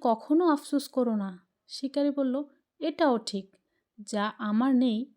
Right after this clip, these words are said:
তা নিয়ে আফসোস করা তো বোকামি।" পাখি এবার মগ ডালে উঠল। শিকারী বলল, "এবার তৃতীয় উপদেশটি বলো।" পাখি বলল, "তৃতীয়টি বলার আগে দেখে নেই আগের দুইটি উপদেশের শিক্ষা তোমার জীবনে কাজে লাগিয়েছ কিনা।"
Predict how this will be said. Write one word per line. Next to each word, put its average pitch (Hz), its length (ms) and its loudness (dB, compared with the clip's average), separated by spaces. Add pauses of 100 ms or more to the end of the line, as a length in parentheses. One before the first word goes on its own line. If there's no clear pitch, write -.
(260)
তা 311 140 0
নিয়ে 320 200 6
আফসোস 285 400 -4
করা 302 240 0
তো 311 140 -2
বোকামি।" 254 500 0 (580)
পাখি 214 320 -2
এবার 240 180 -2 (240)
মগ 202 300 -2
ডালে 190 200 -4
উঠল। 185 320 -10 (480)
শিকারী 294 380 0
বলল, 269 360 2 (580)
"এবার 294 200 2 (160)
তৃতীয় 294 360 4 (120)
উপদেশটি 277 460 0
বলো।" 254 380 2 (640)
পাখি 220 260 -6
বলল, 247 320 0 (480)
"তৃতীয়টি 240 480 0
বলার 214 380 0
আগে 233 180 0
দেখে 226 360 -2
নেই 185 300 -4 (340)
আগের 226 460 -2
দুইটি 214 280 -2
উপদেশের 214 540 -2
শিক্ষা 240 560 -4 (420)
তোমার 320 280 4
জীবনে 247 360 2
কাজে 214 380 -2
লাগিয়েছ 190 440 -4
কিনা।" 185 400 -8